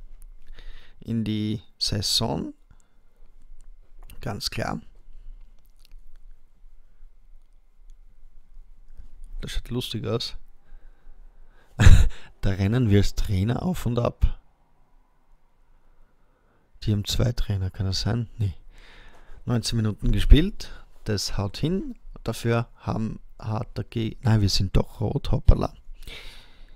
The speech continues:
Habe ich übersehen, nicht genau geschaut. Nur oben auf die Minuten geschaut.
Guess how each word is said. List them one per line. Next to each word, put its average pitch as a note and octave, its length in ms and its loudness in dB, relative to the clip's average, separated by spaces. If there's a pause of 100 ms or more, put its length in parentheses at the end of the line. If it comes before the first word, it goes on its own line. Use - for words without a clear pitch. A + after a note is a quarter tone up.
(320)
Habe - 160 -2
ich - 140 -4
übersehen, - 760 0
nicht B2 340 -4
genau A2 240 -2
geschaut. - 560 -2 (1200)
Nur A#2 160 -2
oben A#2+ 300 -4
auf A2 100 -6
die A2+ 120 -2
Minuten A2 440 2
geschaut. - 540 -2